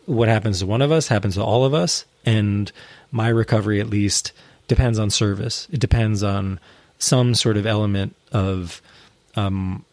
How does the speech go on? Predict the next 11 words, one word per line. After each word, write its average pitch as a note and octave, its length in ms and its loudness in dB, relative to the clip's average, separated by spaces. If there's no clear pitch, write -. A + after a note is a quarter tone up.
first E3 300 2
off, G2+ 140 -2
just A2 160 0
not A2+ 260 2
doing A2 240 2
harm, G#2+ 460 -2
which G#2 260 0
people A2 220 0
have F#2 80 -4
struggled G#2 320 -2
with F#2+ 380 -6